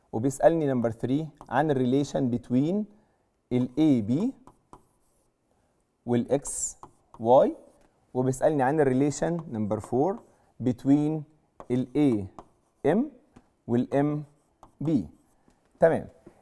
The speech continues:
احنا هنا كده في نوت قلنا عليها مهمة جدًا، ان انا لو عندي diameter وحبيت اجيب الراديوس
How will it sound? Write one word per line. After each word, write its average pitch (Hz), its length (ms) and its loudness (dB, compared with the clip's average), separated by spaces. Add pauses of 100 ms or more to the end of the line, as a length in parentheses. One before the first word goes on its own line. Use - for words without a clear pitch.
احنا 170 220 2
هنا 240 100 4
كده 214 200 4
في 214 180 0
نوت 208 220 4
قلنا 175 260 2
عليها 170 180 6
مهمة 156 340 2
جدًا، 160 400 2
ان 123 140 0
انا 160 220 6
لو 123 100 4
عندي 131 240 2
diameter 151 460 2
وحبيت 135 460 0
اجيب 151 240 2
الراديوس 175 560 2